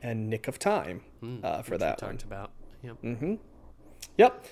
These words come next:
Speaker 1: So that's a little bit of an overview, but, uh, Josh, what'd you think of this one?
Speaker 2: Uh, I really enjoyed this album. I don't see how you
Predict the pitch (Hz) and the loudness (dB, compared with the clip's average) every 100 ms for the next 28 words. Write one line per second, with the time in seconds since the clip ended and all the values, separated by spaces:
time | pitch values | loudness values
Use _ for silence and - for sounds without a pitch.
0 | - - 220 202 - - 160 165 202 175 | -8 12 12 12 12 8 10 12 10 10
1 | 170 165 156 143 127 165 196 202 185 208 | 10 10 10 8 6 10 10 10 8 6
2 | 202 208 196 151 143 139 135 131 127 123 | 6 6 2 4 8 8 10 8 8 8
3 | 107 - - - - 170 123 - 151 151 | 6 4 -14 -4 10 10 10 6 4 4
4 | 147 127 107 98 - 92 - - - - | 6 6 6 4 2 2 -4 -12 -14 -18
5 | - - - - - - - - - 120 | -20 -20 -20 -20 -20 -20 -20 -10 -4 2
6 | 120 180 208 196 160 131 147 131 110 117 | 6 6 8 6 6 4 2 2 -2 0
7 | 107 110 113 123 135 123 - 131 120 110 | 2 2 4 6 4 2 -2 0 0 2
8 | 120 113 110 107 104 101 | 2 2 -2 -4 -4 -6